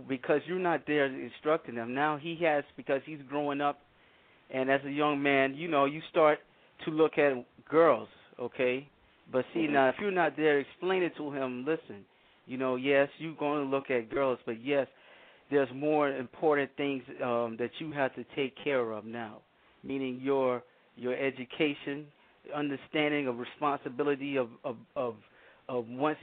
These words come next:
Speaker 1: getting a wife. Okay, if you're not there teaching him that, he doesn't understand that that's a part of the whole package of not just looking at a woman, you know.
Speaker 2: Mm-hmm.
Speaker 1: So he's going out there trying to fulfill the gratification of his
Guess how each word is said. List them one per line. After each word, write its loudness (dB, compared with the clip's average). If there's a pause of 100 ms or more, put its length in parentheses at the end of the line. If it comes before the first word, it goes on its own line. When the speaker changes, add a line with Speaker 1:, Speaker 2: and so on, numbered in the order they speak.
Speaker 1:
getting 2
a 2
wife. 2 (380)
Okay, -4 (160)
if -2
you're -4
not 4
there 4 (140)
teaching -8
him -4
that, -6 (240)
he -4
doesn't 4
understand -2
that 2 (180)
that's 2
a -4
part 2
of -2
the 0
whole -8
package 2 (500)
of -4
not 2
just -6
looking -2
at 0
a -2
woman, -4 (280)
you -8
know. -2 (120)
Speaker 2:
Mm-hmm. -6
Speaker 1:
So 0
he's -6 (100)
going 2
out 2
there 2 (400)
trying 4
to -2
fulfill 0
the -2
gratification 0
of 0
his -4